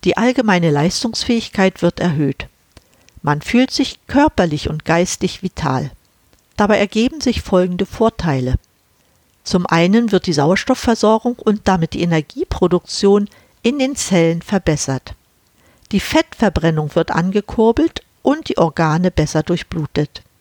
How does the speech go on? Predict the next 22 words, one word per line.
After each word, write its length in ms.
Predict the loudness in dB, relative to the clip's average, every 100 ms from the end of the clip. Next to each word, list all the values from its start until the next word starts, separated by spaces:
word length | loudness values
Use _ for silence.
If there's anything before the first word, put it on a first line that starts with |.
| _ _ _ _ _
Weiterhin 560 | -2 0 2 2 2 2
wird 160 | 2
das 180 | 0 0
vegetative 680 | 0 0 0 -2 -2 0 0
Nervensystem 800 | 2 2 0 -2 -4 0 0 0
ausbalanciert 1000 | 0 -2 0 0 0 -2 -4 -2 -2 -4 _ _
und 280 | -2 -2 0
das 180 | -2 0
kardiovaskuläre 880 | 0 0 -2 -2 -2 -2 0 2 0
System 520 | -2 -8 -4 -2 -2 -4
erfährt 560 | -4 -4 -2 -2 -2 -2
eine 180 | 0 0
Leistungssteigerung. 1120 | 0 -2 -4 -6 -6 0 0 0 -2 -6 -12 -20 _ _ _ _ _ -6
Schließlich 800 | -2 2 4 2 0 0 -2 0
wird 240 | 0 2
die 60 | 0
Leistungsfähigkeit 1400 | 2 2 2 0 -4 -4 -2 0 0 -2 -2 2 2 0
des 160 | -4 -4
gesamten 540 | -2 -2 -2 -6 -10
Körpers 720 | -2 0 0 0 -2 -4 -10
wieder 240 | -4 -2 0
erhöht. 540 | 0 -2 -4 -4 -12